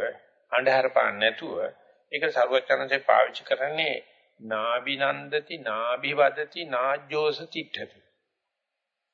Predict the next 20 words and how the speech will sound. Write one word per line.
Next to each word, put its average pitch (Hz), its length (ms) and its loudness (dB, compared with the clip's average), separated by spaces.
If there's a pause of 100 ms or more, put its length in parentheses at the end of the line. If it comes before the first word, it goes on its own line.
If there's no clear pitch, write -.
(140)
තමන්ගේ 120 400 -2
ගුණයක් 113 380 0
දැකලා 127 320 -2
මට 117 180 -4
හොඳ 117 200 -6 (180)
විවේකයක් 117 560 0
ලැබුණා, 95 400 -2 (320)
මට 117 240 -2
හොඳ 113 260 -2 (480)
සමාධියක් 113 640 2
ලැබුණා, 117 300 -2
මට 123 180 -2
හොඳ 110 200 -2 (160)
හිස්තැනක් 123 600 0
ලැබුණා, 107 400 0 (480)
මට, 117 220 2 (640)
අ, 110 80 0 (760)
දැකපු 131 420 2
ගමන් 131 280 0
අර 120 120 4